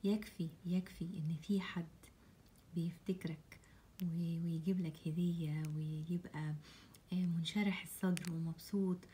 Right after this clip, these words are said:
وانت كمان، وانتي كمان تبقي منشرحة الصدر ومبسوطة. وخلوها كده ترند، إن، يعني، لفتة لطيفة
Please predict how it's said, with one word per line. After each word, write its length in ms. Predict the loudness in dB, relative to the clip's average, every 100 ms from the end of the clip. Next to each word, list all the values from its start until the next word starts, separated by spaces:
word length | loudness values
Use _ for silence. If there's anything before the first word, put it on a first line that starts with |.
| -20 -12 -6
وانت 220 | -4 -2
كمان، 440 | 2 4 6 6 4 0 0
وانتي 300 | 4 4 4
كمان 420 | -4 0 4 4 2
تبقي 220 | -2 0
منشرحة 520 | 0 0 -2 -2 -6 -8
الصدر 440 | -2 -2 -2 -6 -16 -20 -20 -20 -12 0
ومبسوطة. 640 | 2 2 0 -4 -4 -2 -6 -10 -20 -20 -20 -20 -20 -20 -20 -20 -16 -4
وخلوها 500 | -2 2 2 4 4
كده 260 | 2 0 0
ترند، 480 | 2 4 4 4 -2 2
إن، 800 | 6 6 6 2 2 0 0 -2 -6 -12 -20 -20 -20 -18 0
يعني، 300 | 4 6 4 2 -4 0
لفتة 360 | 0 0 0
لطيفة 560 | 0 0 2 2 2